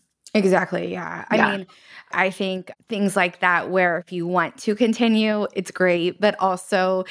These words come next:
Speaker 1: <laughs> it doesn't, like, lock you into that commitment. I remember when my brother was dating, he kept taking women on first dates to, like, these really nice dinners.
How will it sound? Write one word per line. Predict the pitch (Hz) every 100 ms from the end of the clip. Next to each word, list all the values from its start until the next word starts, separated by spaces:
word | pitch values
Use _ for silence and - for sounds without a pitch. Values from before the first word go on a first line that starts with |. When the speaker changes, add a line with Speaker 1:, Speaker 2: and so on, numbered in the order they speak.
| -
Speaker 1:
<laughs> | - -
it | - - 359 -
doesn't, | 262 226 262 226
like, | 190 185
lock | 185 175 196 185 -
you | 190
into | 180 180 185
that | 170
commitment. | - 190 - 170 - - - -
I | -
remember | 208 208 202 196 196 190 185
when | 185
my | 185 180
brother | 180 180 190
was | 185 180
dating, | 185 165 170 170 175 - _
he | 185 202 190
kept | - 180 - _
taking | - 220 180 196 185 180 -
women | 208 196 185 185
on | 180 175
first | - 180 -
dates | 180 175 -
to, | 175
like, | 170
these | 180 170
really | 180 180
nice | 180 180 -
dinners. | 170 175 240 330 370